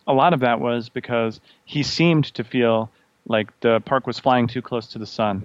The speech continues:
like it was doing something that it shouldn't be doing. And particular, he, in particularly, rather, he was, uh, in opposition to Ford. Uh, now we flash forward to the, the future, and we have Teresa.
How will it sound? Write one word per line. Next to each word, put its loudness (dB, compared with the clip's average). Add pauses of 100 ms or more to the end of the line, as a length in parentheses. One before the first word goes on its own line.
like -2
it -2
was -2
doing 4
something 0
that 2
it -6
shouldn't -4
be -2
doing. 4 (440)
And 0
particular, -2
he, -4 (120)
in 2
particularly, -2
rather, 0 (300)
he -2
was, 2 (240)
uh, 2
in 2
opposition -4
to -6
Ford. -10 (520)
Uh, 2
now 2
we 0 (140)
flash 0
forward -4
to -12
the, -12 (220)
the -10
future, 0
and 4
we 2
have -2
Teresa. -4